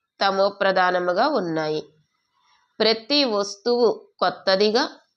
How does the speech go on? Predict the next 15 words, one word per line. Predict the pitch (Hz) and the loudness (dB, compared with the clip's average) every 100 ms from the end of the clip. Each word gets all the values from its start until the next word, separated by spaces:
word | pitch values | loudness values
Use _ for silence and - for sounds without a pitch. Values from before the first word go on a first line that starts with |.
| - | -10
మళ్ళీ | 202 185 185 185 185 | -2 0 2 0 0
పాతదిగా | 180 175 175 196 208 214 262 285 - - | 2 4 4 0 0 -2 -2 -4 -12 -4
తప్పకుండా | 180 175 - 180 180 170 170 190 226 | -4 -2 -4 -2 0 0 2 2 2
అవుతుంది. | 185 - 160 160 160 151 _ _ _ _ _ _ _ _ _ | 0 -4 -8 -6 -8 -10 _ _ _ _ _ _ _ _ _
కొత్త | 220 220 220 311 240 | -2 -2 -2 -2 0
దానిని | 262 254 262 339 - _ - | 0 0 -2 -8 -10 _ -8
సతో | 190 - 208 214 214 | -6 -4 -4 -4 -2
ప్రధానమని, | 202 190 190 190 190 185 185 330 - _ _ _ _ | -2 0 0 2 0 0 -2 -4 -10 _ _ _ _
పాత | 214 202 208 247 | 2 2 2 0
దానిని | 240 233 233 240 247 | 0 0 0 -4 -6
తమో | 190 175 180 185 | -4 0 0 0
ప్రధానమని | 185 180 185 180 185 185 214 359 - | 0 0 2 2 2 2 0 -2 -2
అంటారు. | 180 156 - 156 156 - - _ _ _ _ _ - - _ | -2 -2 -4 -4 -4 -8 -16 _ _ _ _ _ -20 -20 _
చిన్న | - 277 269 330 285 | 0 2 4 2 2
పిల్లల్ని | 220 202 214 262 | 2 4 2 0